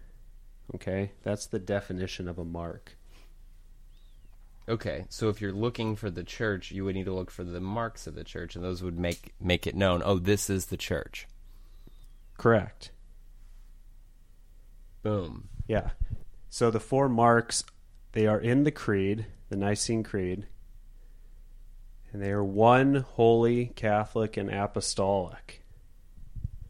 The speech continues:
Speaker 1: We've all s-,
Speaker 2: One, holy, Catholic, and apostolic.
Speaker 1: we've all said it.
Speaker 2: Unum sanctum Catholicum apostolicum.
Speaker 1: Exactly.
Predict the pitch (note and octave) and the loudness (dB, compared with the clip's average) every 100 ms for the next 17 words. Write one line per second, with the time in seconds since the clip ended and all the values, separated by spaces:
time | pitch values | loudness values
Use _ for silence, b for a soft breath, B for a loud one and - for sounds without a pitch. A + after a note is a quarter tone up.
0 | - - - - - - - G2 G2 G2 | -18 -20 -20 -20 -20 -16 -10 -2 0 0
1 | F2 F#2 F#2+ G#2+ A2+ A#2+ - - - G2+ | 0 2 4 4 4 2 -2 -10 -2 2
2 | G2 F#2+ G2 G2 - F2+ F2 - F2+ F2+ | 2 2 0 -2 -4 -2 -2 -2 -6 -6
3 | - F#2 E2 D#2+ D#2+ - - G#2+ A#2 B2+ | -10 -10 -8 -10 -12 -10 2 8 12 12
4 | B2+ C3 A#2+ A2 G#2+ A2+ A#2+ A#2+ B2+ - | 10 8 6 6 2 2 0 -2 -4 -8
5 | - G#2 G#2 G#2+ G#2 G#2+ - - - - | -4 -2 -2 -4 -4 -6 -10 -16 -18 -18
6 | - - - - - - - - - - | -20 -20 -20 -20 -20 -20 -20 -20 -14 -8
7 | F2+ G2+ F#2 G2 - G#2 G2 G2+ - - | -6 -4 -4 -6 -8 -8 -8 -10 -12 -12
8 | F#2+ - - - - - - - G#2 G#2 | -12 -12 -14 -12 -12 -14 -16 -16 -16 -18
9 | - - F#2 F#2 F#2+ F2+ - - - | -20 -14 -10 -4 -2 -4 -8 -16 -16